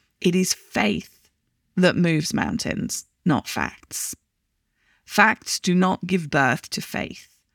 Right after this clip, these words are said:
Stories are how you create faith.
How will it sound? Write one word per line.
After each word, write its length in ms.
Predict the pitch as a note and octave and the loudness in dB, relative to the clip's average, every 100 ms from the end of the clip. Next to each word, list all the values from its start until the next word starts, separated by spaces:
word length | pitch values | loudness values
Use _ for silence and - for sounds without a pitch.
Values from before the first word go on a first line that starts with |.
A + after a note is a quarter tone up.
| _ _ | _ _
Stories 1080 | - - - - G#3+ G3 C#3+ A2 - - - - _ - | -4 0 0 2 2 4 2 0 -2 -4 -8 -14 _ -6
are 40 | |
how 260 | E3 - F3 | -4 0 0
you 180 | F#3 F#3 | 2 0
create 400 | - - - - | -2 -2 -2 -6
faith. 580 | - G3+ - - _ | -4 -4 -4 -12 _